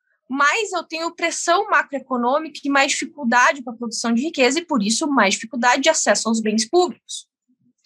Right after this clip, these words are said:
Há um entendimento também de que existe também um argumento ético de quando eu estabeleço um padrão de serviço, eu estou estabelecendo uma limitação de liberdade, porque, por exemplo,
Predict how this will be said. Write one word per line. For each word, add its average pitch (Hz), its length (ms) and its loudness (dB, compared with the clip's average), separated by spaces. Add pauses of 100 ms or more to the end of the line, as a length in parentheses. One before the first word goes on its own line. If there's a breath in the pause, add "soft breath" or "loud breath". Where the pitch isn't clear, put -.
(440 loud breath)
Há 403 220 2
um 427 100 2
entendimento 233 760 0
também 240 680 2 (340 loud breath)
de 269 200 2
que 277 540 0
existe 247 600 0
também 269 240 2
um 269 300 2
argumento 226 460 0
ético 226 560 -2
de 226 220 -10
quando 339 300 2
eu 311 140 2
estabeleço 240 720 0
um 269 100 -2
padrão 269 600 2
de 269 120 -4
serviço, 214 960 -2
eu 233 160 2
estou 254 280 0
estabelecendo 262 520 2
uma 285 80 2
limitação 240 500 0
de 240 100 4
liberdade, 226 560 2
porque, - 240 -16
por 226 120 -2
exemplo, 233 440 0